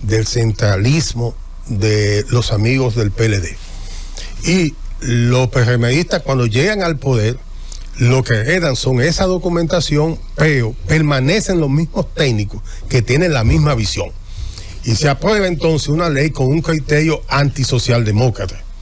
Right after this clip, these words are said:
Y por eso esta ley al final lo que tiene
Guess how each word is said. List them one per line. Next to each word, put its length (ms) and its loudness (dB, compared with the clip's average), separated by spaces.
Y 60 2
por 220 2
eso 340 0
esta 240 -4
ley 220 2
al 120 2
final 360 0
lo 80 0
que 100 -2
tiene 440 0